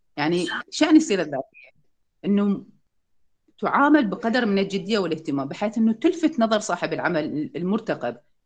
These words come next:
لسيرتك الذاتية المرفقة. بعدين راح يصير ترشيحك للمقابلة الشخصية، حتى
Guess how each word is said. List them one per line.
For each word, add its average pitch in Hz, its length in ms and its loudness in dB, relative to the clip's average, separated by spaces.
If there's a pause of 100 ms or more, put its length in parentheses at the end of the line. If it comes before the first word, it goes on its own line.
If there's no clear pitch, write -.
(200)
لسيرتك 185 440 -6
الذاتية 170 320 -4
المرفقة. 147 500 -8 (340)
بعدين 170 260 0
راح 277 140 -2
يصير 285 200 -4
ترشيحك 240 540 -2
للمقابلة 247 460 2
الشخصية، 240 540 -6 (220)
حتى 220 440 0